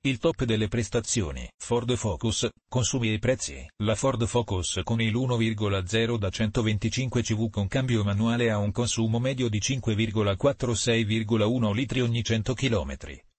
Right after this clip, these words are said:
mentre il uno virgola zero da centocinquantacinque C V si attesta sui cinque virgola cinque, sei virgola tre litri ogni cento chilometri. Il motore a gasolio si conferma più parco nei consumi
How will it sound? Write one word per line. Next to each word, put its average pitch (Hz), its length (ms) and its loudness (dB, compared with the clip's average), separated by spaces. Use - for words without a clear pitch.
mentre 113 340 2
il 101 100 0
uno 110 220 0
virgola 104 480 0
zero 113 320 2
da 98 100 -2
centocinquantacinque 101 1300 -2
C 104 160 0
V 117 140 0
si - 180 -2
attesta 113 400 0
sui 101 240 0
cinque 120 320 0
virgola 101 420 0
cinque, 110 400 -2
sei 135 260 2
virgola 113 380 2
tre 135 220 0
litri 135 320 0
ogni 117 240 0
cento 113 320 0
chilometri. 73 680 -4
Il 117 180 2
motore 120 360 2
a 113 60 2
gasolio 110 480 0
si 113 140 0
conferma 117 500 0
più 123 140 0
parco 120 320 2
nei 107 160 0
consumi 80 600 -4